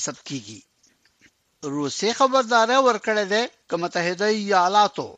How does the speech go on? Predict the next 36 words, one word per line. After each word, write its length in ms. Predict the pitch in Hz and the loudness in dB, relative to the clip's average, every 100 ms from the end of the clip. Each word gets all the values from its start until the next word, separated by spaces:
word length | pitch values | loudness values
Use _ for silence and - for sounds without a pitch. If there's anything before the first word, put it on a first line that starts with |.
| _ - 165 | _ -10 -8
یوکرین 400 | 165 165 196 214 | -6 0 0 0
ته 100 | - 214 170 | 0 0 0
د 40 | 170 | -4
پیټریاټ 500 | 175 160 170 185 190 156 | -4 -6 -2 2 2 0
دافع 260 | 147 147 160 | -4 -2 0
هوا 160 | 170 190 - | 2 0 -2
سیستمونه 500 | - - 165 170 139 - | -10 -8 -4 -2 -2 -4
ولېږل، 380 | 165 190 185 202 269 _ _ - | -4 -2 0 -2 -4 _ _ -8
روسي 240 | 170 - 226 | -6 -4 -2
ځواکونه 400 | 196 175 - 185 170 | 2 0 0 -2 0
به 100 | 165 165 _ _ - | 0 -2 _ _ -6
په 60 | 170 | -2
نښه 220 | 165 139 120 | -2 -4 -12
کړي. 160 | 104 101 _ _ 123 | -16 -20 _ _ -10
د 20 | 120 113 | -8 -8
بلومبرګ 480 | 127 135 147 170 170 - | -8 -8 0 2 2 -2
خبري 280 | 156 165 165 | -4 -2 2
اژانس 360 | 151 147 175 135 | 0 0 -4 -4
د 60 | 156 | -8
ریپورت 280 | 151 170 170 160 | -10 -10 -8 -6
له 60 | 165 | -4
مخې، 200 | 214 220 - 156 | -4 -6 -8 -10
د 20 | 143 | -6
روسي 240 | 147 135 165 147 | -6 -4 -6 -4
جمهور 320 | 151 147 180 | -4 -2 -2
رئیس 120 | 160 156 | -4 -4
ولادیمیر 480 | 151 151 143 147 143 | -4 -4 -2 -6 -8
پوتین 320 | 156 143 175 208 - - | -12 -6 -4 -4 -8 -6
د 20 | 151 | 0
دغه 160 | 170 165 | 2 2
اقدام 320 | 151 135 151 127 - | 0 0 0 0 -2
سخت 160 | 180 - 151 | -4 -2 -6
مخالفت 500 | - 143 135 185 202 | -2 -4 -2 -6 -4
کړی 200 | - 170 185 - 160 | -2 0 0 -2 -2
او 80 | 160 | 0
د 20 | 139 | -2